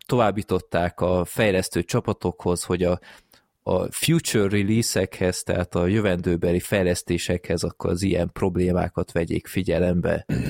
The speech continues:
Köszönjük a türelmet és a megértést. Jó.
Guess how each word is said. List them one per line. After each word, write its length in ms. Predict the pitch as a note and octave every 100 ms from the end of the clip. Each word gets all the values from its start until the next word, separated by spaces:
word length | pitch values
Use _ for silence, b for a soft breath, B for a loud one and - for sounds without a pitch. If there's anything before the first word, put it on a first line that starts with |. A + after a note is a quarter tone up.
| - B B B B _
Köszönjük 460 | D3 C#3+ A2 G2+ -
a 60 |
türelmet 640 | - A#2 G#2+ F#2 F2+ F2 -
és 240 | F2+ -
a 80 | E2+
megértést. 1040 | F2 E2 F2+ - - D#2+ E2+ - - - - _ - - - - B B _
Jó. 260 | - F#2+